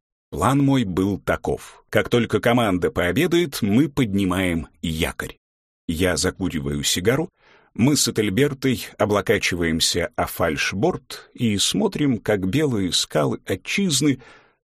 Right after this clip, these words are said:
тают на горизонте. Свою часть программы мы с Этельбертой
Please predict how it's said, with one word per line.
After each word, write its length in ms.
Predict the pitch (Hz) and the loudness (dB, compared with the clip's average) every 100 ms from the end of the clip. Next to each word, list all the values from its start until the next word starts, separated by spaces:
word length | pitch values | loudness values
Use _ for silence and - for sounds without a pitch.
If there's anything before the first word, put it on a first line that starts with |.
| - | -4
тают 500 | - 65 64 - - | -2 0 -2 -6 -4
на 140 | 107 | -2
горизонте. 800 | 104 107 104 92 87 69 - 76 - _ _ _ _ _ _ | 0 0 2 2 2 -2 -8 -10 -14 _ _ _ _ _ _
Свою 540 | - - 95 123 175 | -4 0 0 0 -2
часть 440 | - 101 87 - | 0 0 0 -2
программы 580 | - 101 104 95 69 65 - - - - | -2 0 2 0 -2 -6 -10 -20 -18 0
мы 180 | 120 | 2
с 120 | 185 - | 2 0
Этельбертой 800 | 120 107 120 139 135 127 117 | 0 0 0 0 0 -2 -2